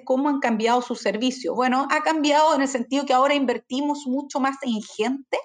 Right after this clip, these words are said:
que lo que invertimos en equipo.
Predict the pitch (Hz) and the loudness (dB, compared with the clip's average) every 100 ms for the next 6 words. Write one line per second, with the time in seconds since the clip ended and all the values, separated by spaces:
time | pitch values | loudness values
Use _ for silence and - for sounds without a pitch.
0 | _ _ _ _ - 247 269 277 254 240 | _ _ _ _ 0 2 4 4 2 0
1 | 220 214 - 226 233 254 - 214 190 - | 0 -4 -4 -4 -2 -4 -6 -6 -6 -8
2 | 170 - | -16 -16